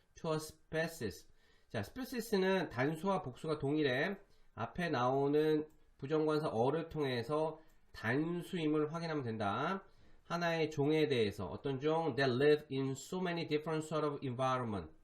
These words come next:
매우 다른 종류의 환경에 거주하는 종에 있어서는 유용하다.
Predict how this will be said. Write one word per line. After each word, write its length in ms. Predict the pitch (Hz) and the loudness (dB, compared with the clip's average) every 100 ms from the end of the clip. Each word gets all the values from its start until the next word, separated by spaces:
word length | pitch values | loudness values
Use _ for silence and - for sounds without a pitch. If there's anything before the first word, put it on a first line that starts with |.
| _ - - - - - - | _ -20 -20 -20 -20 -20 -20
매우 480 | - 120 143 165 165 | -4 4 6 6 2
다른 500 | 123 120 151 175 170 | 0 0 2 0 -2
종류의 580 | - 131 139 135 135 131 | -4 0 0 2 2 0
환경에 1120 | - 180 185 180 170 156 156 147 147 147 147 | -2 -4 -2 -2 -4 -2 0 2 2 2 0
거주하는 1040 | - - 113 131 139 135 139 131 123 143 135 | -4 -2 0 2 2 2 0 -2 0 -2 -2
종에 400 | 127 131 156 160 | -2 -2 -2 -2
있어서는 560 | 147 135 120 131 160 135 | -2 -4 -4 -4 -2 -2
유용하다. 520 | 113 113 104 85 | -2 -2 -2 -4